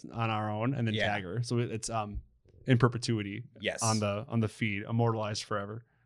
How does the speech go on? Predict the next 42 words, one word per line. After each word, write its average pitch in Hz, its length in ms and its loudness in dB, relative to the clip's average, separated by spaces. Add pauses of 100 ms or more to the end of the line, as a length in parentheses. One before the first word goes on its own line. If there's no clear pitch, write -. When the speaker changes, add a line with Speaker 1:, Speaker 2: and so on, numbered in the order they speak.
Speaker 2:
Uh, 104 260 2
and 123 140 8
then 135 120 8
we'll 135 120 8
do, 147 180 4
let's 175 240 6
do 185 100 0
one 131 300 4
more 120 300 2
listener 110 440 -2
one 104 220 0
here, 104 540 -2
uh, 117 40 2
Speaker 1:
Okay. 101 140 2
Speaker 2:
and 104 80 2
then 104 80 0
we 101 80 -2
can 107 160 -2
move 107 220 -2
on 104 220 2
to 107 160 -2
our 98 120 0
special. 95 880 -4 (960)
Even 151 300 6
though 180 200 8
we're 156 260 2
all 131 200 4
three 123 340 2
here 107 220 0
in 101 80 2
Speaker 1:
Yes. 117 180 8
Speaker 2:
studio, 104 640 -2
a 127 80 2
special 135 800 4 (100)
Durf's 123 300 4
gonna 120 180 2
sit 120 240 4
out 107 480 6
our 113 240 6
WoW 98 300 -2
Speaker 1:
Yeah. - 40 -8 (200)
Speaker 2:
competition. 95 420 0